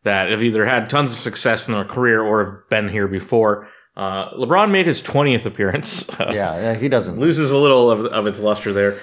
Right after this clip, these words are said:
Speaker 1: Uh, Durant, fourteen, Curry, ten, uh, Paul George and Anthony Davis, nine. Those are significant amounts. And then you got guys like Kawhi. It's like, what do I, I don't care. Like, I've been, I've been here six times. It's not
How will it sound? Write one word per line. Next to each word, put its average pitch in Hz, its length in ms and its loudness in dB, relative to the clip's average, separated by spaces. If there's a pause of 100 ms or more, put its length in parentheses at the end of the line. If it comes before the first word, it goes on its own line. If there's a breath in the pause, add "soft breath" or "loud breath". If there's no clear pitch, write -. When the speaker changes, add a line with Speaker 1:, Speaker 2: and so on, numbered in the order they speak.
(220 loud breath)
Speaker 1:
Uh, 101 100 -8
Durant, 120 440 0
fourteen, 139 680 -2
Curry, 147 340 0
ten, 117 520 -2 (360 soft breath)
uh, 98 220 -8
Paul 131 260 0
George 117 320 2
and 107 80 -2
Anthony 107 220 -2
Davis, 101 280 2
nine. 92 460 -4
Those 123 200 0
are 120 160 2
significant 110 580 -4
amounts. 98 400 -4 (300 loud breath)
And 113 80 -2
then 135 100 2
you - 0 -
got 123 160 2
guys 123 180 2
like 117 140 2
Kawhi. 113 340 2
It's 101 120 -2
like, 101 160 0
what 120 80 2
do 131 80 4
I, 123 80 4 (280)
I - 40 -12
don't 139 140 -8
care. 98 220 -2
Like, 101 160 -4 (380)
I've 104 80 -14
been, 110 180 -2
I've 113 140 -2
been 135 100 2
here 139 120 2
six - 220 -4
times. 139 380 -2 (340 loud breath)
It's - 180 -14
not 131 260 -2